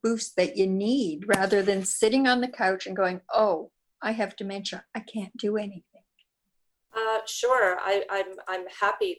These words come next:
Speaker 2: to, very pleased to have this opportunity to talk about Reimagining Dementia, a creative coalition for justice. When, when we saw that over eighty percent of Canada's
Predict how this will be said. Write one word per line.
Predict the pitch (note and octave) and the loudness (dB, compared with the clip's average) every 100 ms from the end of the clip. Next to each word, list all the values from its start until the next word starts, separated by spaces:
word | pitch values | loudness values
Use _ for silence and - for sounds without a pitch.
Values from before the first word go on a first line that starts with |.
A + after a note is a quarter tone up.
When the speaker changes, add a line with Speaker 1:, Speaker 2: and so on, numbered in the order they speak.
| - | -8
Speaker 2:
to, | F#3+ F3+ F3+ F3 - | -6 -6 -8 -10 -2
very | A3 B3 B3 | 2 2 0
pleased | - F3+ - | -2 -4 -4
to | F3+ | -8
have | F3+ F3 | -6 -6
this | F3+ F#3 | -6 -6
opportunity | F#3 F3+ - F#3 F#3 F3+ F3 F3 - | -4 -6 -8 -8 -6 -6 -8 -8 -8
to | F#3+ F3 E3+ - | -6 -6 -8 -4
talk | F3+ - | -4 -4
about | - F3 E3 D#3+ _ _ _ _ | -2 0 0 -2 _ _ _ _
Reimagining | G3+ G#3 G3 F#3 F#3+ F#3+ F3+ | 2 4 6 4 4 -2 -2
Dementia, | F3+ F3 E3 - C4+ A4+ | -2 -2 -4 -2 -2 -2
a | - | -2
creative | F#3+ F3 F3 F3+ - | -2 0 0 -2 0
coalition | F3+ E3+ E3 - E3+ - | 0 2 0 -2 -12 -8
for | E3 | -6
justice. | - D#3+ D#3+ - - - - - _ _ _ _ | -2 -2 -2 0 -2 -2 -8 -16 _ _ _ _
When, | A#3+ A#3+ - | 2 2 2
when | B3 A#3 | 0 0
we | C4+ D4+ | -6 -8
saw | - - A3 A3+ A3+ | -8 -2 0 2 2
that | G3+ F3+ - - | 2 0 -8 -2
over | G3 G#3 G3 - | 2 4 2 2
eighty | G3 G3+ - - | -2 -4 -12 -10
percent | G#3 - F#3+ F#3+ | -8 -4 -6 -4
of | G3 - - | -8 -8 -8
Canada's | F#3 F#3+ F#3 F3 | -4 0 0 -2